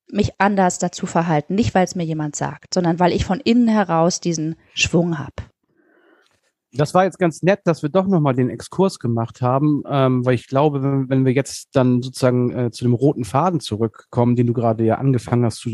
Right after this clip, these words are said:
Speaker 2: äh, zu spinnen, Anna, dass wir zu, zu Shape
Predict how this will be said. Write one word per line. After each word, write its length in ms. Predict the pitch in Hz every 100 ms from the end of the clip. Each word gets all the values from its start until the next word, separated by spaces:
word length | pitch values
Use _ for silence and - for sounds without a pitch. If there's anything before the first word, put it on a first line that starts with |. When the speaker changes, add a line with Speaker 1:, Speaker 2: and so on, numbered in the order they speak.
| -
Speaker 2:
äh, 180 | 117 107
zu 140 | 117
spinnen, 380 | - 147 156 160
Anna, 440 | 151 156 156 151 - - - - -
dass 200 | 131 -
wir 200 | 127 120
zu, 200 | - 127
zu 160 | -
Shape 300 | 127 139 127